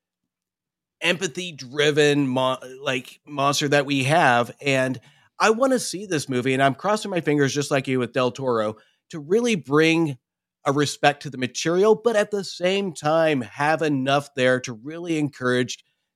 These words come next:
teenagers to adults to really go back and look at the source material and compare and contrast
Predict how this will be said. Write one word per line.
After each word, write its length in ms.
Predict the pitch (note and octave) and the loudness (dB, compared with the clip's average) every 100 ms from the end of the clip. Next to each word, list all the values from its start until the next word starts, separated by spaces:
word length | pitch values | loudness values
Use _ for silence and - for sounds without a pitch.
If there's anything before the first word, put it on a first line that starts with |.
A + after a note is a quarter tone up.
| _ | _
teenagers 680 | - F3 F3 D3+ C#3 C#3+ C3 | -18 -12 0 2 2 -2 -2
to 160 | - C#3 | -2 -2
adults 480 | C3 A#2+ A#2 - | 0 0 0 -2
to 240 | - C#3 C3 | -4 -4 -4
really 240 | F3 A#3+ A3 | -6 -6 -4
go 180 | F#3 E3+ | -4 2
back 300 | D3 E3+ F3 | 2 2 0
and 100 | D3 | 2
look 240 | C3+ D#3+ | 2 2
at 80 | D3+ | -2
the 100 | C3+ | -2
source 380 | - D#3 F3 - | 2 2 2 0
material 580 | B2 - G#2+ G#2 A#2 - - _ | -4 -2 -2 0 -2 -4 -20 _
and 140 | - F#3+ | -8 -2
compare 420 | G#3+ - G3+ A#3 | -2 0 0 2
and 160 | A3 - | 0 -2
contrast 800 | E3+ A3+ A#3 - A2 G#2 - | 0 0 -2 2 2 2 -4